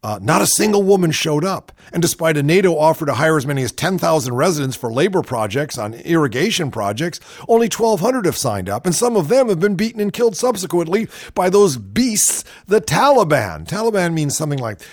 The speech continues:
people of the book, students of the book. Well, they ought to go back and take a look at that book again. The U S officials in Marja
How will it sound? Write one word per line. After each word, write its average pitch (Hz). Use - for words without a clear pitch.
people 170
of 123
the 127
book, 113
students 170
of 135
the 120
book. 113
Well, 110
they 196
ought 226
to 208
go 160
back 135
and 101
take 110
a 98
look 87
at 80
that 76
book -
again. -
The 117
U 247
S -
officials 160
in 123
Marja 123